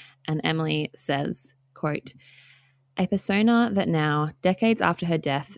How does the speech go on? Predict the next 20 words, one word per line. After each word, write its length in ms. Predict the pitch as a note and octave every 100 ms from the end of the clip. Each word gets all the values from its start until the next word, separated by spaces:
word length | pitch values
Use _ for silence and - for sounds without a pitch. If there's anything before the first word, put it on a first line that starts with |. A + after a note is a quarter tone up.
| _
threatens 360 | - D#3+ E3+
to 100 | - F3
totally 460 | - F#3 G#3+ B3
eclipse 420 | - - D#3+ - -
her 100 | -
actuality 800 | E3 - F#3+ D#3+ D3 D3 C#3+ D3 -
and 160 | D#3+
erase 260 | D#3 D3+ D#3
any 340 | D#3+ D#3+ F3+ G#3+
genuine 480 | F3 D#3+ D#3 D#3 D#3
human 340 | - D#3+ D#3+
complexity 760 | - D#3+ A3 A3+ - E3 D#3+ -
that 180 | F3+ -
doesn't 320 | D#3+ E3 F#3+
align 440 | A3+ G3 D#3+ D3+
with 140 | D#3 D#3
her 60 |
best-selling 640 | D#3 D3 D3+ - D3+ D3 D#3
tragic 340 | - D3 C#3+
paradigm. 680 | - - E3+ D#3+ - - -